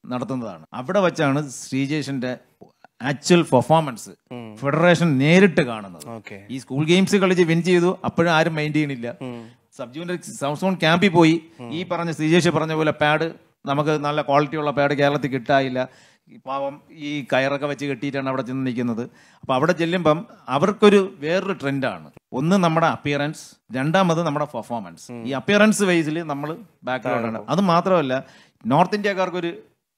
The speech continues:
Speaker 1: സ്വഭാവമുണ്ട്.
Speaker 2: ഉം.
Speaker 1: ആ, ഈ,
Speaker 2: ഡോമിനേറ്റ്
Speaker 1: ഇയാ-,
Speaker 2: ചെയ്ത്.
Speaker 1: ഇയാൾ സൗത്തിൽ നിന്നാണ് വന്നത്, ഹോക്കി ഇല്ലാത്ത നാട്ടിൽ നിന്ന്. അപ്പം ശ്രീജേഷിന്, ഏ, ഒരു നാനൂറ് കിലോമീറ്റർ സ്പീഡിലുള്ള ഹിറ്റാണ് വരണമെങ്കിൽ മറ്റേ പഞ്ചാബിക്ക് ഇരുന്നൂറ് കിലോമീറ്റർ സ്പീഡിലുള്ള ഹിറ്റേ വരുള്ളൂ.
Speaker 2: ഉം.
Speaker 1: അപ്പൊ അത് ഫേസ് ചെയ്യണം.
Speaker 2: ആ.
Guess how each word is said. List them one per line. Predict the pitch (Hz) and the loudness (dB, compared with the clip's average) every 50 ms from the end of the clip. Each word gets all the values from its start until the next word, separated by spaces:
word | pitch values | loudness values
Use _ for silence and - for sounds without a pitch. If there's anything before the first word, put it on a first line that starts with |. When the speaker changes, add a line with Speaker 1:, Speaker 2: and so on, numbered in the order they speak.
| _ _ _ _ - - | _ _ _ _ -6 -4
Speaker 1:
സ്വഭാവമുണ്ട്. | 151 147 156 165 165 160 151 139 123 117 131 117 | 0 4 6 6 8 8 6 4 2 0 -2 -6
Speaker 2:
ഉം. | 113 113 113 - - _ _ _ _ _ - | -6 -8 -10 -16 -20 _ _ _ _ _ -10
Speaker 1:
ആ, | 123 113 | -10 -10
ഈ, | 104 101 131 151 | -8 -6 0 2
Speaker 2:
ഡോമിനേറ്റ് | 143 147 151 147 147 | 4 4 4 4 4
Speaker 1:
ഇയാ-, | 175 185 | 4 4
Speaker 2:
ചെയ്ത്. | 190 175 170 | 4 4 4
Speaker 1:
ഇയാൾ | 190 226 247 240 | 4 6 6 4
സൗത്തിൽ | - - - 165 170 180 180 214 | 4 6 6 6 6 6 6 6
നിന്നാണ് | 202 185 175 160 147 | 6 8 8 6 6
വന്നത്, | 135 131 123 | 6 6 8
ഹോക്കി | 139 165 175 160 190 | 8 8 8 6 4
ഇല്ലാത്ത | 180 170 175 170 | 4 6 6 6
നാട്ടിൽ | 170 151 147 139 127 143 | 6 4 2 2 2 2
നിന്ന്. | 131 127 | 2 0
അപ്പം | 127 - 196 185 185 226 254 - | 2 2 2 2 0 -2 -6 -4
ശ്രീജേഷിന്, | - 151 175 185 214 220 208 175 185 175 175 - - - - - - _ _ - - | 0 0 2 4 4 4 4 4 0 -2 -2 -4 -6 -12 -20 -20 -20 _ _ -10 -4
ഏ, | 147 160 165 160 156 156 156 156 156 120 120 123 | 0 2 2 4 4 4 2 0 -2 -6 -10 -4
ഒരു | 147 160 165 170 175 | 0 4 4 4 6
നാനൂറ് | 156 151 156 170 190 220 220 208 | 6 6 6 8 10 10 10 10
കിലോമീറ്റർ | 196 202 196 190 185 180 | 10 8 8 6 4 2
സ്പീഡിലുള്ള | - 165 185 180 180 180 175 175 175 175 | 2 2 2 4 4 4 4 4 4 4
ഹിറ്റാണ് | 160 160 160 - 180 185 175 170 | 4 2 0 0 0 2 2 4
വരണമെങ്കിൽ | 160 156 156 156 160 151 160 165 | 4 2 2 2 0 -2 -2 -2
മറ്റേ | 151 143 123 156 | -2 -2 -2 -2
പഞ്ചാബിക്ക് | 123 143 143 143 160 170 165 175 165 160 | -4 -4 -2 0 0 0 0 0 0 -2
ഇരുന്നൂറ് | 143 147 151 175 185 180 156 | -4 -4 -2 -2 -2 -2 -2
കിലോമീറ്റർ | 165 165 165 165 156 | -2 -4 -6 -6 -10
സ്പീഡിലുള്ള | 143 - 143 143 143 139 143 123 120 - _ _ _ _ _ _ _ _ - 120 | -12 -12 -10 -8 -6 -4 -6 -6 -8 -12 _ _ _ _ _ _ _ _ -10 -10
ഹിറ്റേ | 127 135 - 160 151 | -8 -2 4 6 6
വരുള്ളൂ. | 135 117 117 113 117 107 98 90 90 | 6 6 4 4 2 2 0 -2 -4
Speaker 2:
ഉം. | 95 95 90 - - | -8 -10 -16 -20 -8
Speaker 1:
അപ്പൊ | - - 139 | -2 2 2
അത് | 143 165 170 262 220 | 4 4 4 4 6
ഫേസ് | 196 214 208 139 | 8 6 6 6
ചെയ്യണം. | 165 147 117 98 90 - _ - 110 | 4 2 -2 -2 -8 -14 _ -14 -12
Speaker 2:
ആ. | 107 | -12